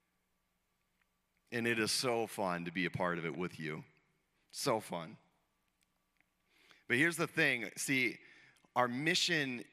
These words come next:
isn't done just 'cause I showed you some pictures and we're like, "Yes, all right, we accomplished it. We're done with it." The mission is still going. And there's things that we get excited about as we look forward. And as I look forward to the new years,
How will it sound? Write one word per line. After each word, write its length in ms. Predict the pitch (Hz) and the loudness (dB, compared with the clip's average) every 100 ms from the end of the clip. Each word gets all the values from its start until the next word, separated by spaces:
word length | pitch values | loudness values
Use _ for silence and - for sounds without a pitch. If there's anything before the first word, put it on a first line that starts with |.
| - | -2
isn't 460 | 156 135 131 113 | 0 2 -2 0
done 260 | 107 139 135 | 2 4 2
just 180 | 123 - | 0 0
'cause 140 | 135 | 0
I 100 | 117 | 2
showed 240 | 110 135 113 | 2 0 -2
you 80 | |
some 180 | 110 117 | -6 -6
pictures 300 | 127 113 117 | -4 -4 -4
and 80 | 101 | -4
we're 40 | |
like, 180 | 92 90 | -4 -2
"Yes, 600 | - - - - - - - | -4 -2 -4 -4 -6 -10 -10
all 140 | 113 | -2
right, 180 | 117 98 | -2 0
we 100 | 110 | 0
accomplished 500 | - 160 139 113 - | 4 4 2 -2 -4
it. 160 | 90 - _ _ _ _ _ _ _ | -6 -8 _ _ _ _ _ _ _
We're 100 | 104 | 0
done 180 | 135 160 | 2 4
with 120 | 120 | 2
it." 200 | 92 - - _ _ _ _ - - _ _ _ - | -2 -6 -14 _ _ _ _ -20 -20 _ _ _ -8
The 80 | 104 | 0
mission 360 | 156 156 151 | 2 4 0
is 100 | 113 | 0
still 200 | - 131 | 0 0
going. 520 | 101 107 95 82 85 - _ _ _ _ _ _ _ - - | 4 2 2 -2 -6 -16 _ _ _ _ _ _ _ -20 -10
And 120 | - 131 | -2 2
there's 200 | 131 - | 2 2
things 280 | 175 175 151 | 2 2 2
that 100 | 147 | 4
we 80 | |
get 160 | 139 139 | 4 4
excited 400 | 131 160 143 139 | 4 2 4 4
about 200 | 135 131 | 2 2
as 120 | 123 | 0
we 80 | 123 | 0
look 220 | 131 139 | 2 2
forward. 360 | - 147 135 131 | 2 2 4 4
And 340 | 131 123 117 | 2 0 0
as 200 | 139 139 | 2 4
I 140 | 135 147 | 4 4
look 320 | 147 156 - | 4 2 0
forward 360 | 165 156 156 147 | -2 0 0 -2
to 80 | |
the 100 | 139 | -4
new 140 | 131 139 | -2 0
years, 680 | 139 135 135 135 120 117 | 0 2 2 2 0 -4